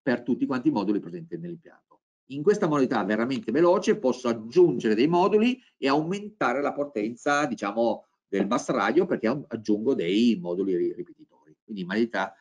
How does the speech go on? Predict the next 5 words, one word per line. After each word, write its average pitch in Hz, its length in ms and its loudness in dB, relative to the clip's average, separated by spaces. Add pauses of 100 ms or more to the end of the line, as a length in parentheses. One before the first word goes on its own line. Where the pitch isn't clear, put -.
veramente 90 380 -4
semplice 87 960 -2
e 110 140 0
veloce, 87 480 -2
ecco. 82 360 -14